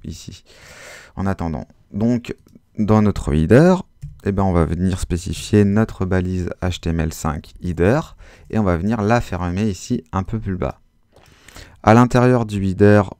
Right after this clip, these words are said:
eh bien, on a bien envie d'avoir une navigation. Et là, la navigation, on va pouvoir,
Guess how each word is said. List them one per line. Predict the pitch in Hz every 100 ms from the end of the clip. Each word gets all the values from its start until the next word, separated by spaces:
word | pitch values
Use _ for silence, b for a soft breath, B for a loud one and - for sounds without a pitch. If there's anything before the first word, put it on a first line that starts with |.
| _ _ _ -
eh | 95
bien, | 98
on | 98
a | 90
bien | 90 95
envie | 95 95
d'avoir | 98 87 90 92 87 -
une | 95 92
navigation. | 87 82 82 80 82 - 175 - B B
Et | -
là, | 98 135
la | 120
navigation, | 95 90 82 - 127
on | 143 104
va | 92
pouvoir, | - 85 85 104 127 -